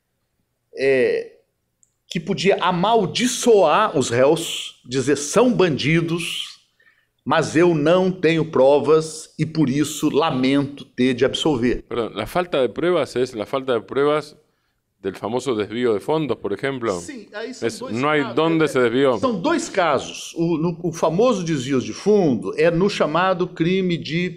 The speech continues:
Speaker 1: peculato, que eu não tenho a menor dúvida, a decisão de aceitar os embargos infringentes que foi tomada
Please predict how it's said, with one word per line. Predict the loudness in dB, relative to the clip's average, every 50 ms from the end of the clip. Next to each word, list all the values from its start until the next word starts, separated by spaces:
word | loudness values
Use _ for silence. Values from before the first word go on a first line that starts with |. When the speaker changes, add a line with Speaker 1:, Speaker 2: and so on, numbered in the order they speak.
| -6
Speaker 1:
peculato, | -4 -4 -4 -2 0 2 2 2 2 -2 -4 -12 -18 -18 -20 -20 _ _ _ _ _
que | -2 -2
eu | 0
não | 2
tenho | 2 2 4
a |
menor | 4 2 2 4 4 4 6 6 6 4 4
dúvida, | 4 4 4 4 4 4 4 2 2 2
a | 2
decisão | 0 0 -2 -2 -4 -4 0 2 2 4 4 2
de | 0 0 -2 -4 -4 -4 -6
aceitar | -6 -6 -2 -2 -2 -2 0 0 2 4 4
os | 2 2 0
embargos | -2 0 0 0 0 -2 -4
infringentes | -4 -4 -2 0 -2 -2 -4 -4
que | -2
foi | -2 0
tomada | 0 0 0 0 0 0 -2 -4 -8 -16